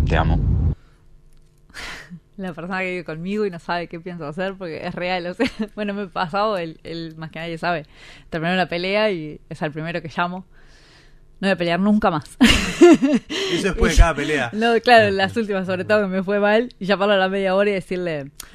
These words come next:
Speaker 2: "No, porque para la próxima yo lo que te voy a", y queda, viste, como, "Pero si me dijiste
Speaker 3: <laughs>
Speaker 2: recién que no ibas a pelear más y me estás hablando de la próxima, estás quedando totalmente loca".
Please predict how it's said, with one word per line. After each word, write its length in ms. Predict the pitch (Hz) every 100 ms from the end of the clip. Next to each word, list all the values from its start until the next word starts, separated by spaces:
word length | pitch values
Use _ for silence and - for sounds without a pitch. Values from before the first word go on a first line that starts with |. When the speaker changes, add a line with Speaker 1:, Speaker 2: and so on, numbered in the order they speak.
| -
Speaker 2:
"No, 140 | 180
porque 200 | 175 165
para 200 | 180 180
la 140 | 180 170
próxima 400 | 247 277 302 233
yo 200 | - 247
lo 100 | 247
que 80 | 226
te 80 | 247
voy 100 | -
a", 560 | - - - - -
y 60 | 240
queda, 200 | 285 277
viste, 200 | 294 269
como, 180 | 233 247 -
"Pero 160 | 254 240
si 140 | 277
me 220 | 262 311 330
dijiste 380 | 294 311 175 277
Speaker 3:
<laughs> 0 |
Speaker 2:
recién 340 | 294 277 277 - 403 392 -
que 100 | -
no 40 |
ibas 200 | 339 262
a 40 | 233
pelear 220 | 220 233
más 100 | 269
y 40 |
me 60 | 247
estás 180 | 202 208
hablando 280 | 202 214 208
de 100 | 196
la 120 | 185
próxima, 380 | 226 233 208 180
estás 200 | 202 -
quedando 380 | 190 185 185 175
totalmente 640 | 180 185 190 190 185 180
loca". 280 | 190 190